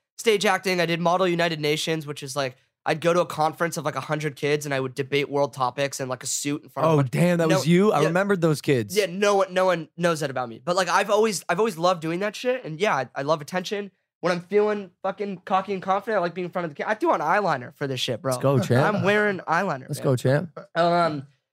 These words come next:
Speaker 1: but it's like, th-, this, I mean, this was a new thing for me, and it actually felt cool 'cause I, I've always felt like, "Damn, wouldn't a model be, being a model be boring? Like, you don't get to,"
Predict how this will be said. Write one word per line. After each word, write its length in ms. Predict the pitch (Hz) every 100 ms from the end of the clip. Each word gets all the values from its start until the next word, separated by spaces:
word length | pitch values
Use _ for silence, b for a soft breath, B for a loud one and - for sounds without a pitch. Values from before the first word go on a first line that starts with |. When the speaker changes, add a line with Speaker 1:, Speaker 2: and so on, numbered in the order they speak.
| _ _
Speaker 1:
but 120 | 202
it's 160 | 208 208
like, 280 | 220 202 - _ _ -
th-, 260 | 165 165 180
this, 320 | 220 226 - -
I 40 |
mean, 140 | 180 160
this 160 | 196
was 140 | 220 175
a 40 |
new 200 | 160 165
thing 160 | 160 156
for 160 | 190
me, 140 | 208 220
and 100 | 147
it 140 | 151
actually 300 | 190 214 233
felt 260 | - 196 -
cool 180 | 208 185
'cause 160 | 165 -
I, 460 | 160 180 190 190 185 _ _ _ -
I've 200 | 190 196
always 180 | 214 -
felt 160 | 208
like, 160 | 170 139
"Damn, 220 | 208 180
wouldn't 180 | 156 208
a 60 | 214
model 200 | 202 202
be, 200 | 170 - _ 147
being 200 | 170 180
a 60 | 147
model 260 | 143 165
be 120 | 151
boring? 420 | 113 127 139 165 180
Like, 140 | 135
you 80 | 147
don't 80 | 156
get 100 | -
to," 140 | -